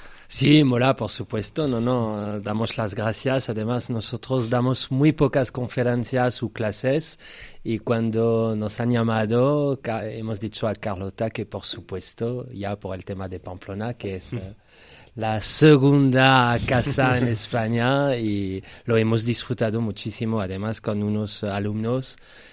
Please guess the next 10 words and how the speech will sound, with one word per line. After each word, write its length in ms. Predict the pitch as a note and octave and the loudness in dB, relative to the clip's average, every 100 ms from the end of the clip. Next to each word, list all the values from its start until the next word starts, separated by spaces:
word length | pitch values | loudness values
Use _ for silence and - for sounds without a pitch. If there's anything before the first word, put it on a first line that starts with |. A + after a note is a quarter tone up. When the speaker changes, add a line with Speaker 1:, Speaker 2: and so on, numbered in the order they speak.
| - | -12
Speaker 1:
que 480 | - A2 G#2 G2+ G#2 | -4 -2 0 -2 -2
tienen 300 | - A2 A2 | -2 -2 0
muchísimas 640 | A2+ A#2 - - A#2+ A#2+ - | 0 -2 -4 -4 -2 -2 -4
ilusión 1160 | A2+ A2+ A2 A#2+ A#2+ B2+ C3+ C3 C3 B2+ C3+ - | -4 -4 -2 -2 0 0 0 -2 -4 -4 -6 -8
y 320 | - G#2+ G#2 G#2 | -6 -4 -4 0
ganas 640 | G#2+ G#2+ A2 B2+ B2+ - | 0 2 0 -2 -4 -8
de 180 | F#2+ F2+ | -8 -8
hacer 320 | F#2+ A#2 - | -8 -10 -10
cosas. 500 | G2+ - F#2 F#2+ - - | -12 -12 -14 -16 -18 -4
Speaker 2:
Ujú. 180 | D3 C3 | 0 0